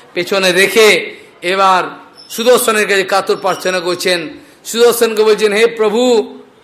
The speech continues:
যদি আমি জীবনে কোনো ব্রত উপবাস করে থাকি, কোনো সৎকর্ম করে থাকি, যদি আমার পর আপনি সন্তুষ্ট হয়ে থাকেন, তাহলে সেই সবগুলোর বদলে আমি এই ঋষির, মহারিষি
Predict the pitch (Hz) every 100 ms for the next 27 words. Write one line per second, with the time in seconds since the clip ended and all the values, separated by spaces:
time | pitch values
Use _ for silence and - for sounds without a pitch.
0 | _ _ _ 170 214 240 269 254 262 269
1 | 202 247 262 262 - 254 254 226 233 254
2 | 240 233 240 220 226 220 202 220 208 233
3 | 208 175 - - _ - 233 233 - 220
4 | - 240 226 226 220 214 208 214 233 233
5 | 185 - - - 165 226 254 254 240 247
6 | 285 311 294 269 262 247 - 220 214 233
7 | - 214 214 202 190 202 208 190 147 -
8 | - - 165 175 175 - 175 190 202 180
9 | 147 185 185 156 151 151 196 202 185 151
10 | - - - 156 180 190 190 175 151 -
11 | - _ _ _ _ _ _ _ - 123
12 | 175 - 202 180 165 190 180 - 208 180